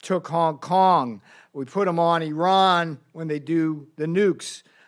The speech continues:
um, trying to nuke Israel. But the problem is, and again, I go back to my Trump White House days,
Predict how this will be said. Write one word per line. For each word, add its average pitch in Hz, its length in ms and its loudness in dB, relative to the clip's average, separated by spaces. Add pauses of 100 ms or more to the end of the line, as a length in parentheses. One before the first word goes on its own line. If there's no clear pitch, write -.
(160)
um, 143 380 0
trying 160 320 -2
to 147 200 0
nuke 170 380 -4
Israel. 147 600 -2 (840)
But 160 180 -2
the 165 60 0
problem 240 520 4
is, 156 220 0
and 165 100 -4
again, 196 280 0
I 165 60 -2
go 165 120 0
back 180 320 0
to 170 60 -12
my 151 160 -4
Trump 170 340 -8
White 190 220 -2
House 139 240 -2
days, 135 380 -6